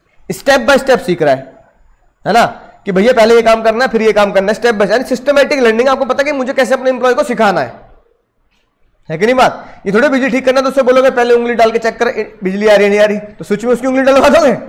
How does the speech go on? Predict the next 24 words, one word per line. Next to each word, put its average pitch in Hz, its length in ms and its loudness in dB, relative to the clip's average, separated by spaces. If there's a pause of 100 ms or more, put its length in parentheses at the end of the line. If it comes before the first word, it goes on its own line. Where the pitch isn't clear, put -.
(280)
झटका 196 260 0
लग 214 160 2
गया, 220 220 2 (380)
इसका - 220 -2
मतलब 170 500 -2
बिजली 185 280 -2
आ 170 100 4
रही 151 140 0
है। 135 240 -10 (180)
भैया 190 220 0
ऐसे 220 260 4
नहीं 208 100 0
सिखाओगे 208 360 2
आप 220 140 2
उसे। 165 220 -4 (420)
उसके 175 180 -4
लिए 240 100 4
क्या 240 160 2
आता 233 180 0
है? 262 80 0
tester 220 320 -2
आता 214 120 2
है, 240 60 -8
tester। 220 360 -2